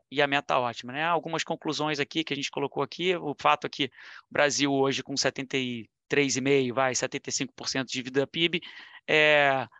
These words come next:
nesse, nessa relação que o professor Aloysio fala, a gente estaria com uma inflação mais, é, é, adequada, mais próximo de quatro, é, do que de três. Tem algumas outras evidências, né, que, que, que, que,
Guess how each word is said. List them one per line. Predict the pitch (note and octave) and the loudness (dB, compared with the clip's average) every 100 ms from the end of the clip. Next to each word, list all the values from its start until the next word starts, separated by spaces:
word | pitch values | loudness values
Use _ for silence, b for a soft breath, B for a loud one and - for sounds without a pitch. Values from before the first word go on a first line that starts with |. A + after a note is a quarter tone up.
| b _ | b _
nesse, | C3 D3 E3 - - C#3+ C3+ | -6 0 2 2 2 0 0
nessa | C#3+ D#3 C#3+ | 0 2 2
relação | C3+ C3+ - C3+ B2+ | 2 2 0 -2 -6
que | B2 | -10
o | |
professor | - B2+ - B2+ B2+ | -10 -8 -2 0 0
Aloysio | B2 B2 B2 A#2+ | -2 -4 -4 -6
fala, | B2 D#3+ E3 F3+ B B B _ - | -2 2 4 4 B B B _ -4
a | |
gente | D3 D#3+ | 0 0
estaria | - D3 D#3 | 2 4 2
com | - | 0
uma | D#3 | -6
inflação | D#3 - C#3+ D3+ D3 | -4 -2 0 0 0
mais, | D3 D#3 E3+ - - b _ _ _ C#3+ | 2 2 2 0 -2 b _ _ _ -2
é, | C#3+ - | -2 2
é, | D#3 C#3+ | 4 4
adequada, | D#3 D#3 D3 C#3+ C#3+ | 4 0 2 4 4
mais | C#3+ D3 | 2 -2
próximo | - C#3+ C3+ D3+ C#3+ | -2 -4 -4 -6 -10
de | - | -6
quatro, | - B2+ C3 C#3 C3+ b b _ | 2 4 2 -4 -16 b b _
é, | C#3 C#3 C#3 C3+ | 2 4 4 2
do | - | -4
que | C#3 C#3+ | -10 -6
de | D#3+ | -6
três. | - A#2+ G#2+ | -4 -4 -4
Tem | - F#3 | -4 2
algumas | F#3+ E3 F#3 F3+ | 2 2 2 2
outras | E3+ F3 D#3 | 2 0 -2
evidências, | D#3 D3+ E3+ G3 - D3 | -4 0 0 2 -2 -2
né, | D3+ | -2
que, | - C#3+ - B B _ | -2 -6 -8 B B _
que, | - C3+ | -6 -6
que, | - D#3 - | 0 0 0
que, | - D#3 | -2 -2